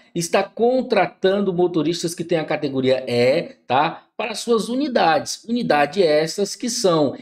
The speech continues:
em Estrela, no Rio Grande do Sul, Canoas, no Rio Grande do Sul,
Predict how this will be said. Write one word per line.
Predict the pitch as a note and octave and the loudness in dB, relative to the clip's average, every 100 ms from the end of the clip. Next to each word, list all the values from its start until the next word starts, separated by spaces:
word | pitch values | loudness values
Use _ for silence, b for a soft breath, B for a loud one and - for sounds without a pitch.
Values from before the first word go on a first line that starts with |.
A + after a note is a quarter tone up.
| B | B
em | E3+ G3+ | -2 2
Estrela, | A3 G#3+ G3+ G#3 F#3 | 0 0 2 2 2
no | D#3+ | 0
Rio | E3 | -2
Grande | C#3+ C3+ C3 | 0 -2 0
do | E3 | -4
Sul, | G3 E3 D3+ D3+ B B B | -2 -4 -2 -4 B B B
Canoas, | - A3+ G3+ G3 G3+ D3+ | -2 2 4 4 2 0
no | C#3 | -2
Rio | C3+ | -2
Grande | A#2+ A2+ A#2+ | -2 -2 -4
do | D#3+ | -6
Sul, | - C3+ C3+ | -4 -4 -4